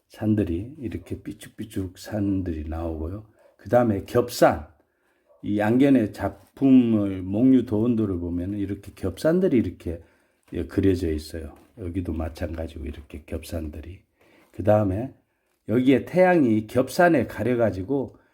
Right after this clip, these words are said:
약간, 어, 비껴져 있죠. 그러니까 이 산에,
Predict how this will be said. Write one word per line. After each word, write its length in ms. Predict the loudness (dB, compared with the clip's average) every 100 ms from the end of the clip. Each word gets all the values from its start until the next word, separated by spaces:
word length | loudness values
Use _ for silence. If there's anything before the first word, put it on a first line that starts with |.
| _ -4
약간, 880 | -2 -2 4 4 4 4 2 2 -6 _ _ -10
어, 200 | -8 -8
비껴져 600 | -10 -2 4 4 4 0
있죠. 500 | -2 -4 -4 -4 -4 -12 _ _ _ _
그러니까 220 | -2 0
이 100 | 0
산에, 640 | -2 0 2 2 0 -8